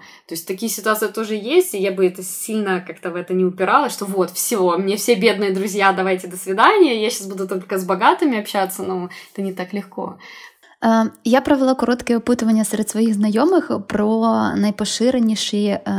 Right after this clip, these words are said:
Speaker 2: негативні установки чи упередження, які у них, е, є, з якими вони стикались, чи їхні друзі навколо, м, е, грошей, фінансів, заробітку. І, е, досить цікаво, що в основному, е, всі ці, е,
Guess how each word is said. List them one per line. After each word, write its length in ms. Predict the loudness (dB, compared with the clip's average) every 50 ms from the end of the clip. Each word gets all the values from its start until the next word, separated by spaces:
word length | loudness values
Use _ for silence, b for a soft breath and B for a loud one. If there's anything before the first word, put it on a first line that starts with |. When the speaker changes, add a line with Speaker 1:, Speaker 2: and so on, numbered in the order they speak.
| 0 0
Speaker 2:
негативні 520 | 0 2 0 0 0 0 2 2 2 2 0
установки 840 | -2 -4 -4 -4 -2 0 2 2 0 0 -4 -6 -4 -2 -2 -2
чи 180 | -2 -2 -2 -2
упередження, 1000 | -2 -2 -2 2 4 4 4 4 4 2 2 0 0 0 0 -2 -2 -2 -2 -2
які 320 | -2 -2 -2 -4 -2 0 0
у 80 | 2
них, 420 | 2 2 2 0 -2 -4 -8 -6 -4
е, 220 | -2 -2 -2 -2
є, 300 | -2 0 0 2 2 2
з 40 | 0
якими 260 | -2 -2 -2 -2 -2
вони 240 | 0 0 0 0 0
стикались, 560 | -2 -2 -6 -6 -4 -2 -4 -2 -4 -6 -8
чи 120 | -6 -4 -2
їхні 580 | -2 -2 -4 -4 -4 -4 -4 -4 -4 -6 -6 -4
друзі 480 | -2 0 2 2 2 4 2 2 0 0 -2 -4
навколо, 1000 | -2 -2 -2 -2 -4 -6 -8 -6 -4 -2 -2 -2 -2 -2 -2 0 0 0 0 -2
м, 220 | -2 -4 -4 -6 -6 -4
е, 240 | -6 -6 -6 -4 -6 -4 -4 -4
грошей, 380 | -4 -4 -4 0 0 2 2 2
фінансів, 500 | 0 -2 -2 0 0 -2 -2 -4 -6 -4
заробітку. 600 | -4 -2 -2 -2 -4 -4 -8 -10 -12 -18 -20 -20 B B B B B B B B B B B
І, 280 | -4 -2 -2 0 0 2
е, 520 | 0 0 0 0 -2 -2 0 -2 -2 -2 -2
досить 280 | -2 -2 -2 -2 -4 -6
цікаво, 400 | -6 -6 0 0 2 2 2 0
що 440 | -2 -2 0 0 2 2 2 0 -2 -6 -10
в 120 | -4 -4
основному, 840 | -2 -2 -2 -2 -2 -2 -2 -2 0 0 0 2 2 2 0 0 -2 B B B B B B B B -6
е, 40 | -4 -2 -2 -2 -2 -2 -2 -2 0 0 0 -2 -2 -4 -6
всі 380 | -10 -8 -6 -4 -2 0 -2 -2
ці, 240 | -2 -4 -4 -2 -2
е, 240 | 0 0 -2 -2